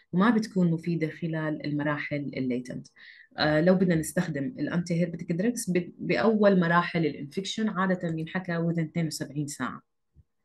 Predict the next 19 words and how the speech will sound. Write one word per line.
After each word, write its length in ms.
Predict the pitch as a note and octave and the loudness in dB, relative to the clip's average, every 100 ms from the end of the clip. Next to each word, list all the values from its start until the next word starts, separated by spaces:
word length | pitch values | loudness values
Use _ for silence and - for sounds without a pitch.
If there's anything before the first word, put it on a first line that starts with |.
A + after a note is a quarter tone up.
| _ _ _ _ _ _ _ _ _ _ _ _ _ _ _ - | _ _ _ _ _ _ _ _ _ _ _ _ _ _ _ 0
الأنتي 300 | - B3+ B3+ | 6 6 8
هيربيتيك 440 | A#3 G#3+ F#3+ F3+ | 6 4 2 0
دراجز 520 | D3+ D3+ D3+ - - _ - | 2 2 2 -2 -10 _ -2
ب-، 460 | F3+ G3+ G3+ F#3+ - | 2 4 4 2 0
آه، 520 | - E3 D#3+ D#3+ D3+ | 2 2 2 2 2
بتستهدف 640 | D3+ F#3 B3 A3+ F#3 - | 0 -2 0 0 -2 -2
هيربيتيك 420 | G#3 G3 F3+ D#3+ | -2 0 -2 -4
انفكشنز 520 | - D#3 F#3 F#3 F3 D#3+ | -6 -6 -4 -2 -2 0
بتسببها 880 | E3 - D#3+ D3 F3+ E3 D#3+ D#3+ D#3+ _ _ - | -4 -4 -6 -2 -2 0 -2 -2 -6 _ _ -2
ال، 340 | D#3 E3 E3 - | 2 2 0 -2
آه، 240 | D3+ D#3 D3+ | 0 2 2
هيباتيتس، 840 | E3 F3 F3+ F3+ F3 E3+ E3 - | 0 -2 0 0 0 -4 -6 -6
آه، 100 | D#3 | -6
سوري، 380 | D3+ F3+ D3+ C3 _ _ _ | -2 -2 -2 -6 _ _ _
آه، 120 | - D#3+ | 0 2
هيربس 400 | F3+ F#3+ D#3+ - | 4 2 0 -2
سمبلكس 340 | F3 D#3 D#3 | -2 -2 -2
فيروس 420 | D#3+ D#3 C#3+ - | 0 0 -2 -2
وان، 280 | E3 F#3 A3 | 2 4 2